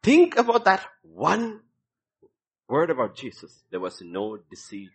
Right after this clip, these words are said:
on his tongue. Thirty-three and a half years he lived and there was no out of step word from his mouth. Woo!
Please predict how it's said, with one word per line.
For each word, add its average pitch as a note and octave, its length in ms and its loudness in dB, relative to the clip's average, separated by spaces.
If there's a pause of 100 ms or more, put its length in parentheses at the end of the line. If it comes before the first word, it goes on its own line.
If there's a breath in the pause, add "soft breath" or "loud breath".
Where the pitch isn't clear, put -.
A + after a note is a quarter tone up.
(120)
on E2 160 -18
his - 340 -20
tongue. - 240 -20 (640 soft breath)
Thirty-three C#3 580 -12
and A2+ 140 -12
a - 40 -12
half - 400 -12
years A2 380 -12
he F#2 80 -14
lived F2 460 -16
and G#2+ 120 -10
there G#2+ 80 -8
was F2+ 380 -16
no G2 400 -8 (320)
out F#2 180 -4
of F2+ 120 -12
step - 380 -12 (200)
word F2+ 260 -8 (140)
from D2+ 200 -16
his - 220 -20 (100)
mouth. C2 220 -14 (2250 soft breath)
Woo! - 360 8